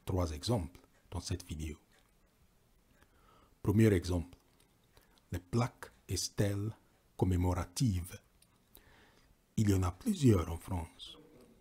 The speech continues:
mais je vais donner un seul exemple d'une stèle ici. C'est une stèle érigée à Grey-Courseulles, à la mémoire de la première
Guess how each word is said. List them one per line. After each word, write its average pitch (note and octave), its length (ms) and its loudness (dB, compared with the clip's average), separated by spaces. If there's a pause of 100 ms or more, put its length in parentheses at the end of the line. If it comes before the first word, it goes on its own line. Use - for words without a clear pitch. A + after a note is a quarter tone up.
(120)
mais - 80 -2
je D#2+ 100 -2
vais A2 120 4
donner G2 300 2
un E2 100 -4
seul G2+ 300 -4
exemple F2 500 -8 (460)
d'une E2 160 -8
stèle E2+ 400 -4 (260)
ici. - 340 -6 (1300)
C'est - 220 -8
une E2+ 80 -4
stèle G#2 420 2 (160)
érigée F#2+ 540 2
à E2+ 280 -6 (360)
Grey-Courseulles, G#2+ 1500 0 (800)
à G#2 80 -4
la F2+ 100 0
mémoire F#2 540 0 (680)
de F#2+ 60 -8
la D#2+ 140 -6
première F#2+ 600 -2